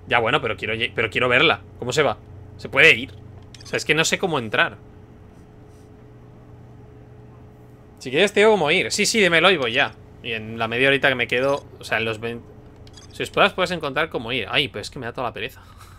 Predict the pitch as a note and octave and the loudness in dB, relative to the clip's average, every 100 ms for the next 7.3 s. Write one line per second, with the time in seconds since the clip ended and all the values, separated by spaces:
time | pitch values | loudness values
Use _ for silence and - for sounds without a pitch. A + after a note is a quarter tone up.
0 | - - A3 - - - E3 G#3+ - C#3+ | -8 -4 -4 -4 -18 -12 -4 -2 0 2
1 | A#2+ A#2 B2+ - G#2+ - - - - - | 0 -2 -6 -10 -12 -14 -20 -20 -20 -20
2 | - - - - - - - - - - | -20 -20 -18 -18 -20 -20 -20 -20 -20 -20
3 | - - - - - - - - - - | -20 -20 -20 -20 -20 -20 -20 -20 -20 -20
4 | - - - - - - - - - - | -20 -20 -20 -20 -20 -20 -20 -20 -20 -20
5 | - - - - - - - A2+ - G#3 | -20 -20 -20 -20 -20 -20 -18 -10 0 2
6 | G3+ D3+ C3+ D#3 F3 - B2+ C#3 F3+ E3 | 4 4 4 0 -2 -2 0 2 2 2
7 | D#3 D3 C#3+ | 0 0 -2